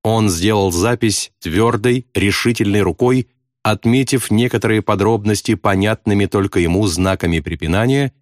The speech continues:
и дважды подчеркнув зашифрованное сообщение самому себе прямой чертой. "Яссариан!" Три восклицательных знака, вопрос, восклицательный знак. Завершив работу,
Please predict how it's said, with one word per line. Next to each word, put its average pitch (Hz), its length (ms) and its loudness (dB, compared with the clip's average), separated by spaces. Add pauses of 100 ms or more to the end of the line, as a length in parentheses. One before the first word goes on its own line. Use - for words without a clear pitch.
(240)
и 113 120 2
дважды 110 600 0
подчеркнув - 880 -2
зашифрованное 98 880 0
сообщение 104 640 -2
самому 98 400 0
себе 101 320 0
прямой 104 360 0
чертой. 87 520 -4 (540)
"Яссариан!" 90 840 -2 (280)
Три 90 200 0
восклицательных 82 720 -4
знака, 104 380 -2 (180)
вопрос, 82 720 -2
восклицательный 82 840 -2
знак. 73 340 -6 (880)
Завершив 107 640 -2
работу, 104 580 0